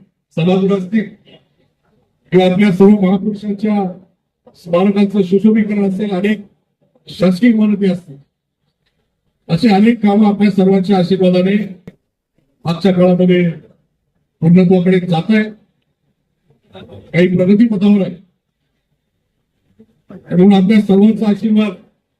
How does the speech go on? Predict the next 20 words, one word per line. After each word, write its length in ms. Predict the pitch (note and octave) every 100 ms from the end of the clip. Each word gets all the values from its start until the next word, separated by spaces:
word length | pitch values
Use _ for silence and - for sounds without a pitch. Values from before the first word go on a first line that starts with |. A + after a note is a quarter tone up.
| _ _ _ _ _ _ _ _ _ _ _ _ -
पुढच्याही 340 | E3+ G3+ G#3+
काळामध्ये 460 | G3+ G3+ G#3 G3+ G3+
मला 220 | F#3+ F#3
मिळेल 240 | F#3 G3+
अशी 180 | F#3+ F3+
अपेक्षा. 400 | F3+ D#3+ D#3 - - _ _ _ _ _ _ _ _ _ _ _ _ _ _ - _ _ -
मित्रांनो, 600 | D#3+ F#3 A3+ A#3 A#3 G3+ - _ _ _ _ _ _ _ _ _ _ F3+ _ _ _ _ _ _ _ _
नाटक 300 | C3 E3+ F#3 B3+
करून, 320 | A#3 A#3+ B3
मिमिक्री 400 | G#3+ A3+ A#3 A#3+
करून 260 | A3+ A3+
विकास 260 | G3+ G3+ G#3
होत 160 | F3+ E3
नसतो. 240 | D#3 - B2+ - _ _ _ _ _ _ _ _ _ _ _ _ - _ _
यासाठी 580 | B2+ F3 G#3 A3 G#3+ A#3+
ठोस 840 | A3+ F#3 _ _ _ _ _ F#3+ G#3+
निर्णय 340 | F#3 G3 G#3 A#3
घेण्याची 320 | G#3+ A3 A#3
गरज 260 | G#3+ G#3 G#3
असते. 200 | F#3+